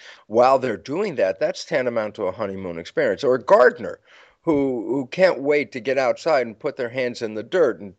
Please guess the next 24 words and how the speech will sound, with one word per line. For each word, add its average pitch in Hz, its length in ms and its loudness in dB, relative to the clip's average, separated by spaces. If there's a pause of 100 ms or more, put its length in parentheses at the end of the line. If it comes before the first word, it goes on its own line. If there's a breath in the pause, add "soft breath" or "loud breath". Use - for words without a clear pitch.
you 113 120 -10
know, 104 240 2
and 92 140 -6
grow 117 240 4
plants 135 560 0
and 95 180 -4
touch - 360 0
the 98 80 -8
soil. 147 560 4 (320 loud breath)
Uh, 120 240 4
when 156 480 2
they're 220 160 2
doing 214 320 -4
that, 208 240 0
that's 196 260 0
also 208 320 0
tantamount 143 600 0
to 117 80 0
a 113 40 0
honeymoon 117 400 -4
experience. 123 400 0
Essentially, 180 500 2
I 123 60 8
guess, 120 300 4